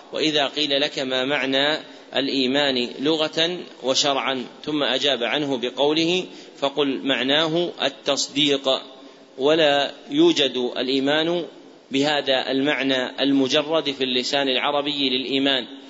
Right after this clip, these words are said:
وإنما معنى الإيمان في اللسان العربي هو التصديق الجازم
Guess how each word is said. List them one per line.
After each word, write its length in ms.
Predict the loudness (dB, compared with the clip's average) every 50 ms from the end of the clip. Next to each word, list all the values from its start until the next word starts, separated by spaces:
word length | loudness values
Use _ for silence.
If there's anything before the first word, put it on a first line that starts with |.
| -20 -20 -12 -2 0
وإنما 760 | 2 2 4 2 2 0 0 0 0 0 0 0 -2 -2 -4 -10 -14 -6
معنى 520 | -4 -2 0 0 0 0 0 0 0 -2 -4
الإيمان 640 | -4 -2 0 0 2 2 2 2 2 2 0 -2 -6 -10 -16 -20 -20 -20 -20 -20 -20 -6
في 400 | -2 2 2 2 2 0 -2 -4 -10 -16 -16 -8 -4
اللسان 480 | -2 -2 0 0 0 0 0 0 0 0
العربي 600 | 0 0 0 2 2 0 0 0 0 2 2 0
هو 240 | 0 2 2 2 2
التصديق 720 | 2 0 -2 -2 -2 -2 -4 -2 0 0 2 0 0 -2
الجازم 1000 | -2 -2 -2 0 2 2 4 4 4 2 2 0 0 0 0 0 0 0 -2